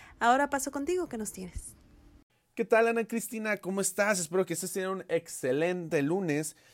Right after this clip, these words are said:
Speaker 2: Y primero comencemos con una historia del otro lado de la región, y es que tres migrantes que intentaban cruzar de manera irregular la frontera fueron rescatados por salvavidas de Tijuana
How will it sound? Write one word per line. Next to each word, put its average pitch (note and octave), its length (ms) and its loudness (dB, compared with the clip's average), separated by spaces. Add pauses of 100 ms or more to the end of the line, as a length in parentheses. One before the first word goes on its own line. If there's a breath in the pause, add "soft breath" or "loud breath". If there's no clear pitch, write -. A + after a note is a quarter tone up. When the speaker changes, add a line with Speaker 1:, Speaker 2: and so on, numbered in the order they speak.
(180 soft breath)
Speaker 2:
Y C#3+ 40 -4
primero G3+ 420 0
comencemos F#3 500 -2
con E3 140 -2
una D#3 280 -2
historia F3 440 2
del C#3 240 2
otro E3+ 240 2
lado E3+ 220 6
de D3+ 100 4
la B2 140 4
región, D#3 420 -2
y E3 60 -2
es D#3 100 -6
que F3 100 0
tres F3 240 -2
migrantes E3+ 480 -2
que D3+ 100 -6
intentaban C#3 440 -4
cruzar C#3+ 320 -4
de D#3+ 100 0
manera C#3+ 460 -2
irregular D#3+ 800 4
la D#3+ 140 4
frontera C#3+ 420 2
fueron E3+ 260 -2
rescatados D3+ 540 0
por B2+ 160 -10
salvavidas A#2+ 580 -2
de D3 120 -2
Tijuana C#3+ 640 -4